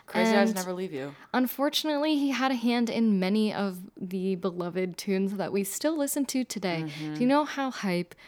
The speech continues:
Speaker 2: River Deep Mountain High gets me?
Speaker 1: I
Speaker 2: Like,
Speaker 1: know,
Speaker 2: I am
Speaker 1: I know.
Speaker 2: upset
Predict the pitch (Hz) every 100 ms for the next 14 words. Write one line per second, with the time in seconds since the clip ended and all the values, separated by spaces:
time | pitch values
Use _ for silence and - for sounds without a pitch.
0 | - _ 175 165 175 160 165 - - 175
1 | 175 - - - - - - 196 - -
2 | 208 196 180 202 202 202 214 - 247